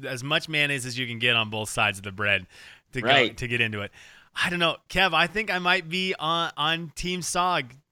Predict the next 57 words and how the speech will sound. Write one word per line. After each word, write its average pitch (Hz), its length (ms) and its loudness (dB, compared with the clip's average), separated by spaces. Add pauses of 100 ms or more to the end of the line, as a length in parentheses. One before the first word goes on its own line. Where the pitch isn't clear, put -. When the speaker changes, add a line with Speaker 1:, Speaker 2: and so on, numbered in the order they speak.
(140)
Speaker 1:
Sog, 165 380 0
sog 170 340 2
me 175 120 -2
up. 175 220 0 (140)
Sog 165 280 0
me 170 100 -2
up, 120 180 -2
Ann. 107 260 2 (600)
All 151 180 6
right. 165 140 6
Would 160 180 4
you 196 80 0
guys 214 300 4
Speaker 2:
<laughs> - 20 0
Speaker 1:
rather? 135 500 4 (360)
Now, 139 260 4
this 160 280 0
is 156 120 -6
gonna 175 140 4
take, 160 300 2
this 151 160 -4
takes 143 280 -2
a 113 40 -10
bit. 95 180 -12
This, 117 180 -8
this 123 280 -2
was 120 100 -4
a 117 40 2
long 123 440 0
would 127 160 -2
you 120 80 -4
rather. 113 320 4
It 104 80 -4
included 120 340 -8
a 113 80 -4
paragraph 123 540 0
description, 123 540 -4
but 113 100 0
I 113 100 4
appreciated 110 720 2
it. 104 200 0
And 131 80 -4
again, 135 220 0
you 131 80 -2
can 123 120 -4
send 135 200 0
him 131 80 -2
in 127 80 0
on 117 140 2
the 117 100 0
air 113 80 -2
at 107 60 -8
J 113 180 2
Kevin 107 300 -4
dot 98 180 -4
com. 92 240 -12
So, - 260 2